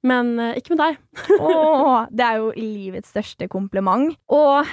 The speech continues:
Speaker 2: i forhold til det, som sagt, vi bretta ut om våre følelser fra første stund, og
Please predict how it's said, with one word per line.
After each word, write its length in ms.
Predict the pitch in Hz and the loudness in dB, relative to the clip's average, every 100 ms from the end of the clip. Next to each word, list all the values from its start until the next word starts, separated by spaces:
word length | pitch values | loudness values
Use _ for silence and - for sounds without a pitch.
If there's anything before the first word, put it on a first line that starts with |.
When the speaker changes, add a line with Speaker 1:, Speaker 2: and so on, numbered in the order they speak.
| - | -10
Speaker 2:
i 80 | - | -8
forhold 460 | 285 - 285 202 - | -6 -2 -2 -4 -6
til 100 | 233 | -2
det, 260 | 247 320 | 0 0
som 160 | 294 254 | 0 -4
sagt, 300 | 269 302 - | -2 -4 -4
vi 100 | 254 | -6
bretta 380 | 233 262 - 214 | -4 -4 -4 -2
ut 180 | 202 - | -2 -2
om 260 | 202 208 220 214 190 | -4 -4 -6 -8 -8
våre 220 | 208 208 202 | -2 0 0
følelser 380 | 220 190 - | -2 -2 -4
fra 120 | 185 196 | -8 -4
første 280 | 214 - 202 | -6 -6 -6
stund, 340 | - 320 349 - - | -2 -2 -2 -8 -8
og 480 | 226 226 226 226 | -2 0 2 2